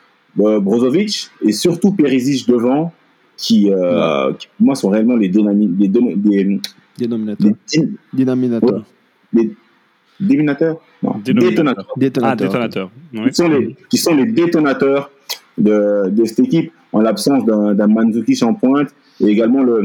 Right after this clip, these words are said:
Speaker 1: bah, Rebic, qui a aussi déçu,
Speaker 2: Mhm.
Speaker 1: à mon sens, c-, c'était pas, euh, c'était pas fou. Donc
Speaker 3: Mhm.
Speaker 1: voilà, au départ, euh, raté pour la Croatie,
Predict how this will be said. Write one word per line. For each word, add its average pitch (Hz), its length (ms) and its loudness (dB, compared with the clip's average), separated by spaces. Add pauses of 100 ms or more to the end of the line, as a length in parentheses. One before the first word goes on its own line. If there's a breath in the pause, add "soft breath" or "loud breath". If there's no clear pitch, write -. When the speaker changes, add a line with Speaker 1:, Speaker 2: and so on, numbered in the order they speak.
(120)
Speaker 1:
bah, 104 260 0
Rebic, 139 340 0
qui - 200 -2
a 113 40 4
aussi 110 180 0
déçu, 165 380 0
Speaker 2:
Mhm. 165 360 -2
Speaker 1:
à 104 60 0
mon 107 160 2
sens, 143 260 -4
c-, - 260 -8
c'était 98 280 -2
pas, 117 400 -2
euh, 107 120 -2 (320)
c'était 110 220 -2
pas 117 180 -2
fou. 143 340 -2 (320 soft breath)
Donc 104 180 2
Speaker 3:
Mhm. 95 60 0
Speaker 1:
voilà, 101 320 0
au 80 120 -2
départ, 113 540 0
euh, 107 320 0 (180)
raté 117 360 0
pour 120 180 -2
la 110 100 0
Croatie, 147 580 -2